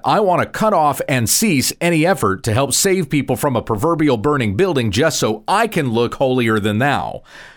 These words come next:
But again, I'm not even remotely suggesting any other issue is unimportant.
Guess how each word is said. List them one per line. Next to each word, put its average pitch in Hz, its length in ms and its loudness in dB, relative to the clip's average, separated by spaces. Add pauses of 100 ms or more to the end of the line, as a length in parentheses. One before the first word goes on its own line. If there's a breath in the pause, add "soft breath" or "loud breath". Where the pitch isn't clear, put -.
(480 loud breath)
But 208 100 0
again, 208 380 0
I'm 151 180 0
not 190 180 2
even 147 200 0
remotely 139 640 2
suggesting 92 800 0 (160)
any 175 320 0
other 135 280 0
issue 117 680 0
is 170 320 0
unimportant. 185 840 -2